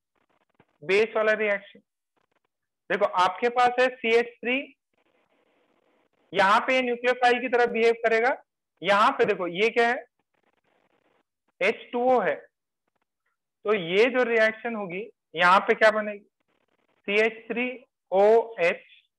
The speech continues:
प्लस ओ एच माइनस। देखो यहाँ पे क्या हुआ, यहाँ पे इसका एच प्लस लिया गया और ओएच माइनस, ये जो है यहाँ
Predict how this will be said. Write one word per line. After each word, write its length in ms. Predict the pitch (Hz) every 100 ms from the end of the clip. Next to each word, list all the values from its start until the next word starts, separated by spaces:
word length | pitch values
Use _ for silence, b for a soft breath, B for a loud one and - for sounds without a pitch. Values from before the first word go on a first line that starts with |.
| _ _ _ _ _ _ _ _ -
प्लस 320 | 180 226 226 - _ _ -
ओ 300 | 170 185 214 -
एच 240 | 202 214 - _ _ _
माइनस। 680 | 139 139 139 131 113 _ _ _ _ _ _ -
देखो 280 | 143 - 165 - b b -
यहाँ 260 | 185 190 226
पे 140 | 269
क्या 140 | 262 254
हुआ, 180 | 247 262 - _ _ _
यहाँ 360 | 180 196 214 254
पे 200 | 262 254 262 - -
इसका 260 | 202 247 254
एच 240 | 202 196 -
प्लस 240 | 247 262
लिया 200 | 226 247
गया 200 | 262 220 285 - _ _ _ -
और 200 | 185 254 226 196
ओएच 320 | 208 247 -
माइनस, 340 | 233 226 247 294 _ _ _ _ _
ये 260 | 156 208 277
जो 140 | 247
है 260 | 247 240 220
यहाँ 260 | 208 214